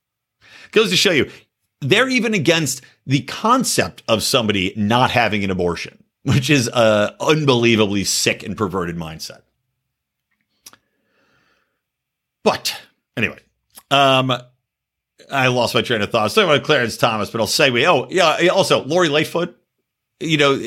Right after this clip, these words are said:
disgusting Beetlejuice is out there at a concert in Chicago, which I don't, I don't understand how these people haven't just thrown her on the train tracks,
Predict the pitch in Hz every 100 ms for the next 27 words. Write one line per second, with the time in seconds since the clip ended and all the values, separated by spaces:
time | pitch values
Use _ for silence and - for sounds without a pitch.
0 | 123 127 135 - 170 160 165 139 156 156
1 | 131 151 135 135 139 139 143 139 135 127
2 | - - 135 131 131 151 151 139 - 147
3 | - 135 120 117 147 135 135 135 131 127
4 | 127 - 160 170 - 311 285 233 262 277
5 | 262 226 - 180 143 151 135 131 139 117
6 | 120 117 113 - - _ - - 135 143
7 | 123 120 113 113 107 95 - 151 170 175
8 | - 85 87 - -